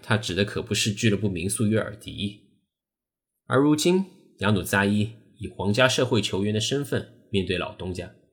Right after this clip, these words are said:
此前的三个赛季，皇家社会的联赛排名分别为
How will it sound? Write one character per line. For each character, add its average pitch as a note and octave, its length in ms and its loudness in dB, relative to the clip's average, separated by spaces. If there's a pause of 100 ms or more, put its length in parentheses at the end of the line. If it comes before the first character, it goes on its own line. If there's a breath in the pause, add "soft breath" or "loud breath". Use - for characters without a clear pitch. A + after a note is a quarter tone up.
(500)
此 - 160 -6
前 G2 160 -4
的 A#2 80 2
三 C3+ 220 0
个 C#3 60 0
赛 C3+ 180 2
季， G#2+ 320 -2 (320)
皇 G2 180 0
家 A#2 140 4
社 A#2 160 2
会 G#2 100 2
的 E2+ 80 -4
联 E2 160 -4
赛 A#2 160 0
排 F2 220 -6
名 D#2+ 240 -10 (180)
分 F#2+ 160 -4
别 F#2 140 -2
为 D2+ 300 -8